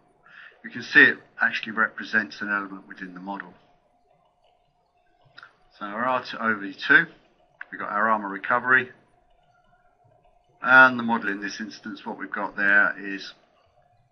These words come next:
our operational nodes or nodes command and stranded vehicle.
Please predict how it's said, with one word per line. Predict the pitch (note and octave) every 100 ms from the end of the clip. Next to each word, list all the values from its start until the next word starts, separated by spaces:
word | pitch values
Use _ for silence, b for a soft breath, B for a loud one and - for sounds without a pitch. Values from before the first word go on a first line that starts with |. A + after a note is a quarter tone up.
| _ _ - -
our | A2+
operational | A2 G#2 G2+ - G2
nodes | G#2 A2+ A2+ A2+ A2
or | F#2
nodes | G2 G#2+ G#2 -
command | - G#2+ A2+ A2+ A2+ G2+
and | -
stranded | - G#2 F#2 F#2
vehicle. | A2 A2 A2+ A2+ A2+